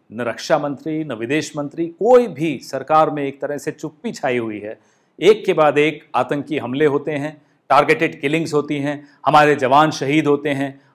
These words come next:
आम नागरिक मारे जाते हैं, लेकिन सरकार की तरफ से एक खामोशी रहती है, कोई जवाब नहीं। उल्टा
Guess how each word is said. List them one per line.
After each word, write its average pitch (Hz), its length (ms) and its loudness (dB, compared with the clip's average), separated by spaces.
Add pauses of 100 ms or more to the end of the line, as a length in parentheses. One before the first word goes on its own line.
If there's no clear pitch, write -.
(120)
आम 156 280 4
नागरिक 151 400 4
मारे 151 260 4
जाते 143 260 0
हैं, 127 200 -8 (260)
लेकिन 160 500 0 (300)
सरकार 165 680 4
की 165 40 -8
तरफ 143 240 0
से 143 300 -2
एक 131 140 -8 (800)
खामोशी 113 400 -6
रहती 78 260 -20
है, - 100 -20 (280)
कोई 165 160 0
जवाब 110 360 -4
नहीं। 80 100 -20 (500)
उल्टा 185 600 4